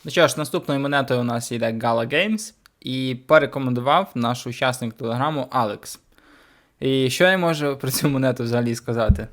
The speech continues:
Ну, з каміна. Е, Ладно, жартую.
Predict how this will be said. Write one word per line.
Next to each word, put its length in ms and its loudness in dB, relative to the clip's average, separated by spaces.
Ну, 480 -4
з 120 -10
каміна. 640 4
Е, 500 0
Ладно, 280 4
жартую. 440 -2